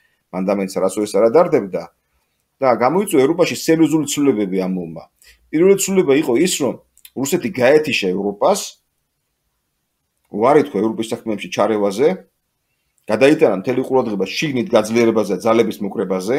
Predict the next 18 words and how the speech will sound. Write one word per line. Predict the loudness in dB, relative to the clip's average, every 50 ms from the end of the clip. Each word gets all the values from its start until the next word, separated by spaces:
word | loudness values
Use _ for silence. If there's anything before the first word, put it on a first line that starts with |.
| -4
იმიტომ | -6 -10 -10 -6 -6 -6
რომ | -4 -4
გასაგები | -4 -4 -4 -4 -4 -4 -2 -2
ომს | -4 -4 -6 -6 -2
რო | -2 -2
აგებ, | 0 0 -4 -8
შიგნით | -8 -16 -16 -12 -12 -12 -8
შეიძლება | -6 -4 -4 -4 -6 -6
ხათაბალა | -8 -6 -4 -4 -4 -2 -4 -2
დაგიდგეს, | -4 -4 -4 -4 -6 -4 -4 -2 -2 -4 -8 -8 _ _ _ _ _ _ -6
ხათაბალა | -2 0 0 2 2 0
დაუდგათ | 2 4 4 4 4 2 0 -4 -2
რამდენიმე | 0 -2 -2 -2 -2 -2 -2 0
წელიწადში | 0 0 0 0 0 -4 -6 -8 -4
პოლონელები | -2 0 0 0 0 -2 -2 -2 -2
აჯანყდნენ | -2 -2 -2 -4 -6 -8 -10 -12 -12
სხვათა | -10 -12 -12 -8 -8 -8
შორის. | -6 -4 -4 -2 -2 -2 -4